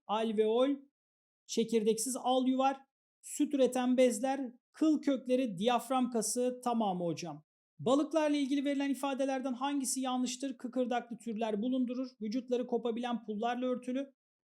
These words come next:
Genellikle dış döllenme, dış gelişme görülür. Azotlu boşaltım artı amonyaktır. Amonyak bol suya ihtiyaç duyar ama adam zaten suyun içinde hocam. Kalplerinde kirli kan bulunur.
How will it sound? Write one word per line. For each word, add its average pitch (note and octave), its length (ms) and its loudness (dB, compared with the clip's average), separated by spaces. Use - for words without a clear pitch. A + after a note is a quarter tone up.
Genellikle C4 680 2
dış C#4 280 0
döllenme, C4+ 520 0
dış C4+ 220 -2
gelişme C4 400 -2
görülür. B3+ 360 -2
Azotlu A#3 440 -4
boşaltım A#3+ 500 0
artı A3+ 240 -4
amonyaktır. A#3 640 -2
Amonyak A#3 520 -4
bol B3+ 320 6
suya B3 280 0
ihtiyaç A3 520 -2
duyar C4 140 -2
ama G#3+ 220 -2
adam A3+ 220 0
zaten C4 300 -2
suyun D4 300 0
içinde B3 340 2
hocam. A#3 400 2
Kalplerinde A#3+ 580 0
kirli A3+ 320 -2
kan A#3+ 260 -2
bulunur. A#3+ 300 0